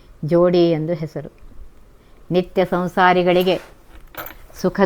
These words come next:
ದುಃಖ ಸ್ವರೂಪವಾದ ಜೋಡಿಯನ್ನು ಪುನಃ ಪುನಃ ತಂದು ಕೊಡ್ತಾನೆ.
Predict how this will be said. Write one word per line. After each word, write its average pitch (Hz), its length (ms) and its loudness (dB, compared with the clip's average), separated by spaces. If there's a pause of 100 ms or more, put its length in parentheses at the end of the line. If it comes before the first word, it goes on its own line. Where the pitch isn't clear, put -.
ದುಃಖ 190 300 0
ಸ್ವರೂಪವಾದ 185 880 2 (2000)
ಜೋಡಿಯನ್ನು 185 560 6
ಪುನಃ 196 440 4
ಪುನಃ 196 340 -2
ತಂದು 185 340 0
ಕೊಡ್ತಾನೆ. 175 640 -2